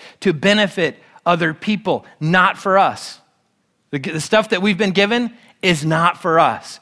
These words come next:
Can you imagine how different our world would be if we all understood the gifts that we've been given from God are for other people? All right, just think for a moment. How different would the nightly news be?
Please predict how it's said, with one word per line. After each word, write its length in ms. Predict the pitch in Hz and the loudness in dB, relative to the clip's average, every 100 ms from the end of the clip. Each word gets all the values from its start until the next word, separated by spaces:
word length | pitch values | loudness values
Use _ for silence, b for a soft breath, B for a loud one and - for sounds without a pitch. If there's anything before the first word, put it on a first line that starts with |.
| b | b
Can 140 | 208 | -2
you 140 | 247 277 | 0 0
imagine 440 | 180 170 190 202 | 0 -2 -2 -2
how 140 | 170 | -4
different 380 | 147 147 151 165 | -4 -8 -8 -6
our 120 | 143 | -4
world 300 | 127 127 135 | -4 -6 -6
would 160 | 143 135 | -8 -8
be 220 | 139 139 | -4 -4
if 120 | 135 | -6
we 120 | 127 120 | -10 -6
all 280 | 139 147 151 | -2 0 -2
understood 560 | 160 151 - 151 147 | -6 -8 -8 -6 -6
the 80 | 131 | -8
gifts 280 | 117 147 - | -6 -8 -6
that 120 | 175 | -8
we've 140 | 151 | -8
been 140 | 147 135 | -8 -6
given 340 | 139 139 143 B B | -6 -6 -10 B B
from 240 | - 139 123 | -6 -4 0
God 400 | 127 135 147 147 B | 2 4 2 -2 B
are 100 | 135 | -10
for 180 | 123 117 | -8 -8
other 200 | 120 127 | -6 -6
people? 420 | 120 117 135 143 _ _ _ _ _ _ _ - | -8 -10 -10 -12 _ _ _ _ _ _ _ -4
All 80 | |
right, 120 | 165 170 | -2 -2
just 200 | 180 - | -4 -4
think 200 | 196 170 | -4 -4
for 160 | 190 | -6
a 40 | 180 | -2
moment. 340 | 147 117 98 _ _ _ _ _ _ | -2 -2 -8 _ _ _ _ _ _
How 100 | - | -8
different 380 | 190 202 214 165 | -4 -4 -4 -8
would 120 | 156 | -6
the 80 | 143 | -6
nightly 340 | 139 151 147 | -4 -4 -4
news 300 | 139 135 113 | -6 -6 -8
be? 280 | 98 90 82 | -12 -20 -20